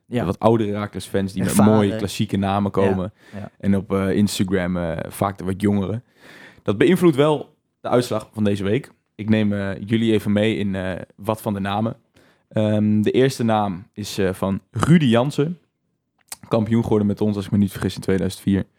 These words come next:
Speaker 2: tweeduizend vijf. Ehm, werd onder andere geopperd door John de Cruijff, eh,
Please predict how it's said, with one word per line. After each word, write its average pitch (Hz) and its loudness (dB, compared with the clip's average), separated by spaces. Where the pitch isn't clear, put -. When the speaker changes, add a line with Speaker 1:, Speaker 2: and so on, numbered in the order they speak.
Speaker 2:
tweeduizend - -4
vijf. 90 -4
Ehm, 98 0
werd 101 0
onder 101 4
andere 104 0
geopperd 95 -4
door 95 -2
John 104 0
de 98 -2
Cruijff, 107 -2
eh, 92 -6